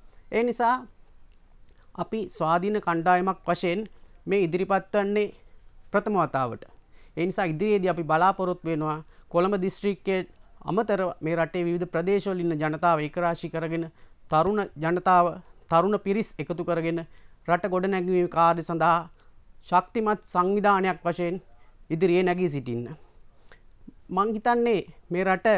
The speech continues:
ඇත්ත වශයෙන්ම රටේ පහුගිය කාලේ රටේ ජනතාව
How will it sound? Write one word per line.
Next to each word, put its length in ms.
ඇත්ත 240
වශයෙන්ම 500
රටේ 380
පහුගිය 460
කාලේ 500
රටේ 320
ජනතාව 560